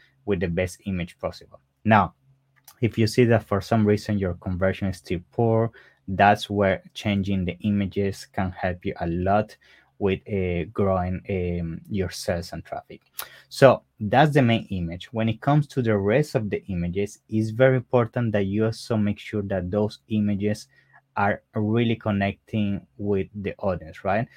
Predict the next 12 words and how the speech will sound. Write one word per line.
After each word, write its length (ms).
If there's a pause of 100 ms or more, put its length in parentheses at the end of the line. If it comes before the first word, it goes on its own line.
(160)
So 160
we 160
see 180
a 40
lot 240
that 160
people 380
just 320 (120)
keep 300
adding 340
the 120
same, 360